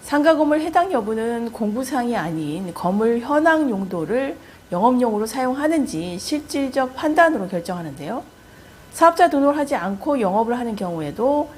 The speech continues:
임차인 의무를 위반하지 않는 한 계약갱신 요구권을 행사할 수가 있습니다. 즉, 공부상 용도와 상관없이 영업용으로 사용하는 경우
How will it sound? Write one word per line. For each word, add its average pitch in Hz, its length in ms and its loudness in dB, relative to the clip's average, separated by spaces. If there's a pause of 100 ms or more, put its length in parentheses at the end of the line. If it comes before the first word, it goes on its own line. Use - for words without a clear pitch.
임차인 254 540 -2
의무를 247 520 0
위반하지 190 500 -4
않는 147 300 -6
한 233 260 -4 (400)
계약갱신 208 580 -2
요구권을 190 720 -2
행사할 240 380 -2
수가 - 180 -10
있습니다. 151 560 -8 (760)
즉, 240 360 2 (200)
공부상 285 440 4
용도와 233 320 2
상관없이 247 920 -4 (360)
영업용으로 226 760 2
사용하는 240 440 -4
경우 175 480 -6